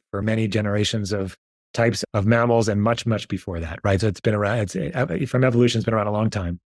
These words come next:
to balance the system. So the cannabinoids from the plant balance this system. And C B G is great.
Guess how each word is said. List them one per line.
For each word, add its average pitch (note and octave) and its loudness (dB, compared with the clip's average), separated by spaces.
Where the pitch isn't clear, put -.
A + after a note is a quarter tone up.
to E3+ 4
balance A#2+ 2
the A#2 2
system. F#2 -4
So A2 -2
the G#2 0
cannabinoids B2 2
from A2 -4
the F#2+ -8
plant B2+ 0
balance A2+ 2
this G2 -6
system. G2+ -4
And A2 0
C C#3+ 4
B B2 4
G B2 4
is G2+ 0
great. G2 0